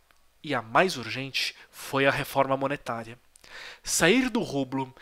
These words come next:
e criar uma moeda própria, forte e confiável foi um enorme e importante desafio para a Estônia. Sem uma moeda forte e estável, que gere preços estáveis e previsíveis, nenhuma outra reforma econômica pode, pode funcionar.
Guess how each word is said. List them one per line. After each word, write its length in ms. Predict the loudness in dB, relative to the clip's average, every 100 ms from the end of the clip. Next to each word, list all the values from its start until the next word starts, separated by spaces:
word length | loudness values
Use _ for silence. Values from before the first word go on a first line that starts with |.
| -20 -16
e 60 | -10
criar 400 | -4 2 6 6
uma 200 | 6 2
moeda 360 | 2 -4 -4 -8
própria, 560 | 0 2 2 0 -8 -8 -20 _
forte 640 | 0 4 4 2 -4 -6
e 60 | -8
confiável 760 | -4 -4 -2 2 4 4 0 -10 -16 -18
foi 220 | -2 0
um 120 | 2 0
enorme 760 | -2 -2 4 6 6 2 -8
e 80 | -10
importante 600 | -8 0 0 0 -4 2
desafio 500 | 4 4 2 0 0
para 200 | 2 2
a 20 |
Estônia. 540 | 0 -4 -8 -16 -18 -20 _ _ -20 -20 -18 -16 -14
Sem 220 | -4 0 2
uma 120 | 4
moeda 280 | 6 6 4
forte 420 | 2 2 2 -4
e 40 |
estável, 580 | -6 0 4 4 2 -6 -12
que 180 | -10 -4
gere 240 | -2 -2 0
preços 380 | -2 -2 -4
estáveis 440 | -4 -2 -2 -2 -8
e 40 |
previsíveis, 800 | -10 -12 -10 -6 -4 -4 -8 -8 -10 -14 -16 -8
nenhuma 360 | -2 0 2 6
outra 320 | 8 6 4
reforma 420 | 2 0 0 0
econômica 600 | -2 -4 -2 0 0 0
pode, 320 | -2 0 0 2
pode 260 | 4 4
funcionar. 560 | 2 -4 -2 2 0 -2